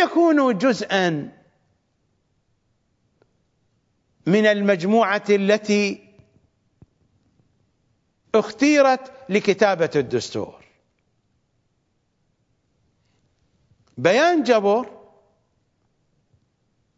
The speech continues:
في لقاء مع نجم الربيعي عبر قناة التغيير يحدثنا عن هذه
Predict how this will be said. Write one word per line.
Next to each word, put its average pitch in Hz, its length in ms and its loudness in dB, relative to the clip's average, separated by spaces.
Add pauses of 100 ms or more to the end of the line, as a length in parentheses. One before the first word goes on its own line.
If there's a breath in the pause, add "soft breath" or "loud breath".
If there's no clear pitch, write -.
(120)
في 202 640 0
لقاء 196 720 0 (880)
مع 190 260 0
نجم 269 380 0
الربيعي 175 800 0 (720)
عبر 220 340 0
قناة 254 460 -2
التغيير 226 720 0 (920)
يحدثنا 196 920 -2 (260 loud breath)
عن 165 220 -2
هذه 196 800 0